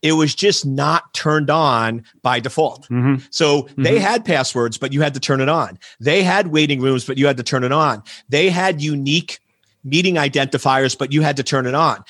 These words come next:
Speaker 1: They had passcodes, but you had to turn it on. They had locking meetings,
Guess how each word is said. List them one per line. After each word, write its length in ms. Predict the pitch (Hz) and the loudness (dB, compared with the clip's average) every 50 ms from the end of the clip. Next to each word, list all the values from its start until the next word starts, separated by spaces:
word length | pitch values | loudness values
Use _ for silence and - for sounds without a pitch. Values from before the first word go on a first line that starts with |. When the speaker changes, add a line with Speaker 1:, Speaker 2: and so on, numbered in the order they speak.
| - - - | -18 -8 -2
Speaker 1:
They 120 | 139 147 | 0 0
had 240 | 165 170 170 156 147 | 2 2 0 0 -2
passcodes, 560 | - - 175 185 185 180 - - 147 131 - | -4 -2 0 0 0 -2 0 0 0 0 0
but 100 | - 139 | -2 -2
you 60 | 135 | -2
had 100 | 143 135 | -2 -2
to 60 | 123 131 | -2 -4
turn 220 | - - 135 131 | -4 -4 -4 -2
it 60 | 131 | 0
on. 200 | 151 160 147 127 | 0 0 0 0
They 140 | 120 139 151 | 0 0 0
had 200 | 151 165 160 151 | 2 0 0 -2
locking 420 | 131 135 143 147 147 - 156 143 139 | 0 2 2 2 2 0 -4 -2 0
meetings, 460 | 147 175 190 165 151 139 139 139 - | 0 0 2 2 0 0 -2 -4 -8